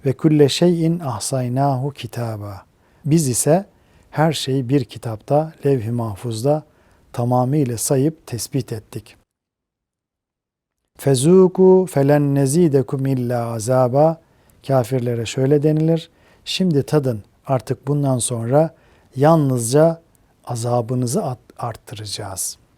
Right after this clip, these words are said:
"İnne lil muttakîne mefâzen hadâika ve ânâba ve kevâibe etrâba ve ke'sen dihâka." Şüphesiz Allah'a karşı gelmekten sakınanlara bir kurtuluş,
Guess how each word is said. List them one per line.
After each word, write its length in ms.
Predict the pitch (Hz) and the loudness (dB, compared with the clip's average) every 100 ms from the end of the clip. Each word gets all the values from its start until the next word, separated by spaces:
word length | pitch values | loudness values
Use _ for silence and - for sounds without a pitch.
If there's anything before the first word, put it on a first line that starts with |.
| - | 2
"İnne 360 | 214 190 170 | 4 6 4
lil 160 | 165 156 | 4 4
muttakîne 760 | 151 151 - 147 - 185 147 127 | 0 -2 0 0 2 0 2 0
mefâzen 760 | 123 113 147 156 143 160 170 | -2 2 6 6 6 4 2
hadâika 840 | 156 - 131 139 135 147 139 127 123 | 0 0 4 4 4 4 0 0 0
ve 60 | 135 | 0
ânâba 880 | 127 127 135 147 151 143 160 160 160 | 2 2 2 2 4 6 4 4 0
ve 140 | 127 | -4
kevâibe 760 | 120 135 131 139 135 127 117 131 | -2 -2 4 4 2 -2 -4 -4
etrâba 800 | 127 - 131 143 143 143 156 160 - _ _ _ _ 139 | -6 -4 0 2 4 4 4 4 -2 _ _ _ _ -4
ve 100 | 127 | 0
ke'sen 720 | 175 196 - 139 127 123 113 | 0 0 0 0 0 -2 -2
dihâka." 800 | 110 123 135 123 110 101 92 _ _ _ _ _ - | 0 4 4 2 -2 -14 -16 _ _ _ _ _ -6
Şüphesiz 520 | - 151 147 135 147 | -4 2 2 2 0
Allah'a 440 | 143 131 131 135 | 2 4 4 2
karşı 360 | 123 131 120 139 | 2 0 0 -2
gelmekten 640 | 127 131 127 123 - 131 120 | 0 0 0 -4 -2 -2 -2
sakınanlara 880 | - 113 131 127 123 123 127 170 - _ _ _ _ 135 | -4 -6 -4 -2 -2 0 4 2 0 _ _ _ _ -2
bir 160 | 135 | -2
kurtuluş, 800 | - 131 117 - 120 143 170 - | -2 -4 -4 -4 0 2 2 -6